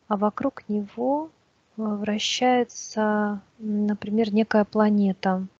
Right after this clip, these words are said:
А что означает этот образ? Чем больше энергетичес-, чем большим объектом является сам человек с точки зрения,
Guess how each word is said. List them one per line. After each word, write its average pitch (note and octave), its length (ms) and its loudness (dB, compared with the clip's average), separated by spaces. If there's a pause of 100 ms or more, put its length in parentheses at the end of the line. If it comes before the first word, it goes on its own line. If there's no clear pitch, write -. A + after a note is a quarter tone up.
А G3+ 60 -4
что - 280 4
означает A3+ 720 2
этот G#3 300 -6
образ? G3 640 -6 (140)
Чем A#3 240 2
больше B3+ 340 4
энергетичес-, A3+ 760 -2
чем A#3 300 0
большим A#3 420 4
объектом A3 540 -2
является G#3+ 600 0
сам G#3+ 220 0
человек G#3+ 540 -2
с - 60 -18
точки - 320 -8
зрения, G3+ 1080 -2